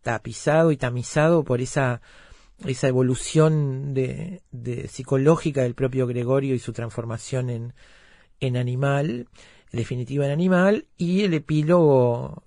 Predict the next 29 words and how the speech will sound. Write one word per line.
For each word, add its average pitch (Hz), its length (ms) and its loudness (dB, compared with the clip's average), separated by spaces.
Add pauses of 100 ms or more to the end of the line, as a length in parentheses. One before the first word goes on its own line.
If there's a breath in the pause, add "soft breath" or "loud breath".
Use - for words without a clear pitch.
(160)
que - 160 -12 (120)
directamente 127 640 -2
con, 117 360 -6
con 123 200 -2
la 117 100 0
muerte 127 320 -2
del 120 80 -2
personaje 123 640 -6
y, 117 280 -8 (640 soft breath)
y 117 240 -8
la 110 160 -6
desaparición 113 600 -6
de 135 100 -2
todo 131 200 2
rasgo 123 260 -2
humano. 123 480 -4
Esto, - 400 -8 (640 soft breath)
hay 202 160 -2
un 226 100 -6
momento 190 440 -2
que 123 240 -6
para 117 180 -6
mí 160 120 -6
fue - 200 -4
clave 170 440 2
y 135 40 -2
en 131 80 -4
la 120 100 -2
relectura 131 760 -4